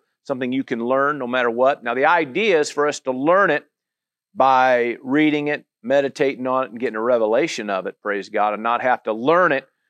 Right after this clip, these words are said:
uh, the hard way like they did through the school of hard knocks. I mean, that's the, the op-, or the idea of the whole thing. Now, last week, of course, we, we took the time,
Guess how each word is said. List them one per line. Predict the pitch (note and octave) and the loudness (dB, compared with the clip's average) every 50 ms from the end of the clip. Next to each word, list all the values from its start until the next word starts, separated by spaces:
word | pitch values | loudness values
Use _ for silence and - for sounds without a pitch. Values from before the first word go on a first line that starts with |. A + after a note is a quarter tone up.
| _ _ _ _ _ - | _ _ _ _ _ -6
uh, | G#2 G#2+ G#2+ A2 | -4 -2 -2 -2
the | G2+ A2+ | -2 -2
hard | A2 - E3+ F#3 F#3 F#3+ C#3+ C3+ | 0 2 4 4 6 4 2 2
way | B2 A#2 A2+ A2 A#2+ C3 | 0 0 0 2 2 2
like | B2 A#2+ A#2+ A2+ G2 A2+ | 2 2 2 0 0 2
they | C#3 D#3 F3+ F3+ | 2 2 2 2
did | C#3+ A#2 A#2 A#2 A#2+ A#2+ | 0 0 0 0 0 -2
through | - B2 A#2 | -4 -8 -6
the | A2+ | -6
school | - - - C#3+ C3+ B2 | -8 -8 -4 -2 -2 -2
of | A2+ F#2+ | 0 0
hard | A#2+ A#2+ A2+ G#2+ | 2 2 2 0
knocks. | G#2 A#2+ C#3 D3 C3 F#2+ E2 - - | 0 0 2 2 2 0 -2 -6 -12
I | G#2+ | -14
mean, | G#2+ A2 A2 | -12 -10 -6
that's | A#2 C3 C#3 - - | -6 -6 -6 -8 -10
the, | _ A2+ A2 G#2 F#2+ | _ -4 -4 -4 -4
the | - A2 A2 | -4 -2 0
op-, | A2+ A#2 A2+ - - - _ _ _ | 2 2 2 0 -6 -20 _ _ _
or | G2+ G2+ G2 F#2+ | -6 -4 -4 -2
the | G2 G#2+ | -2 0
idea | A2 A2+ G#2+ G#2+ G2+ C3 C#3+ C#3+ | 2 2 0 0 -2 0 0 0
of | B2 | 0
the | G2+ F#2+ | 0 -2
whole | G2 G2 F#2 | -6 -6 -10
thing. | - F2+ E2+ E2+ - _ _ _ _ _ _ _ _ _ _ _ _ _ _ _ _ | -10 -12 -14 -14 -14 _ _ _ _ _ _ _ _ _ _ _ _ _ _ _ _
Now, | A#2+ C#3 C#3+ C#3 C3+ - - - - - - _ _ _ | -4 0 0 2 0 0 -4 -10 -20 -20 -20 _ _ _
last | - C#3+ D#3+ F3+ G3+ G3+ - - | 0 2 2 2 2 -2 -4 -4
week, | C3+ C#3 B2+ B2+ - | -2 -2 -2 -2 -4
of | B2 - - | -8 -8 -6
course, | C#3 C3 B2 A#2+ - - | -2 -2 -2 -2 -2 -4
we, | C#3 D#3 D#3 C#3+ B2+ - _ _ _ _ _ _ - | -4 -4 -2 -4 -6 -8 _ _ _ _ _ _ -6
we | C#3 C#3 | -6 -6
took | - - - F3+ A3 G#3+ - | -4 -2 0 0 0 0 -2
the | - E3 | -6 -8
time, | - - C#3 C3+ A#2+ A#2 A2+ A2+ A2+ A#2 A#2+ B2 | -6 -2 -2 0 0 0 0 -2 -4 -6 -10 -14